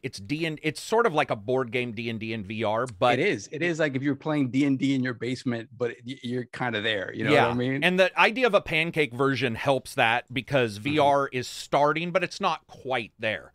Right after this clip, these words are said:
Speaker 1: So
Speaker 2: Yeah.
Speaker 1: a pancake version, I think, helps everybody involved, um, helps them get money, and it also helps people look at that industry, which is my favorite industry outside of video games, which is D and D,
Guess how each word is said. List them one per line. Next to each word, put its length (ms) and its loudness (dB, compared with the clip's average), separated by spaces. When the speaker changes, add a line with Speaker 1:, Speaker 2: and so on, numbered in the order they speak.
Speaker 1:
So 340 0
Speaker 2:
Yeah. 140 -8
Speaker 1:
a 80 -4
pancake 500 -2
version, 300 -2
I 100 0
think, 240 -4
helps 380 -4
everybody 440 0
involved, 640 -4
um, 380 -2
helps 240 -2
them 160 0
get 180 -2
money, 460 -2
and 280 -6
it 120 -4
also 360 -2
helps 280 -4
people 360 -6
look 200 2
at 100 -8
that 300 0
industry, 400 -8
which 180 -10
is 100 -12
my 160 -6
favorite 400 -8
industry 540 -14
outside 460 -2
of 60 -10
video 180 -8
games, 260 -10
which 200 -10
is 160 -4
D 160 -8
and 100 -8
D, 260 -12